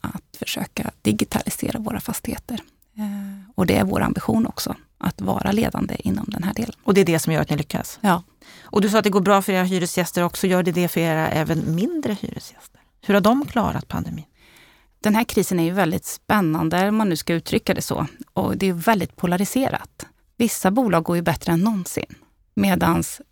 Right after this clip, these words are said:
Speaker 1: flera verksamheter har haft fruktansvärt svårt.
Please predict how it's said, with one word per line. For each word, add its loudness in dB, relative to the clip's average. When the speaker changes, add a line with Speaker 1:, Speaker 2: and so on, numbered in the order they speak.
Speaker 1:
flera 2
verksamheter 0
har 0
haft -6
fruktansvärt 0
svårt. -12